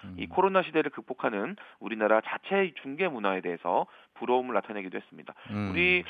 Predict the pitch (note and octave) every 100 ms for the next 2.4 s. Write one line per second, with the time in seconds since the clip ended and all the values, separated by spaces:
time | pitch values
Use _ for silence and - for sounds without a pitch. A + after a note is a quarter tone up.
0 | - - F3+ A#3 A#3 G3+ F#3+ G3 G3 D#3
1 | D3+ C#3+ D3 F3+ G#2 A2+ E2 E2 C#3 G#3+
2 | F3 F#3+ G3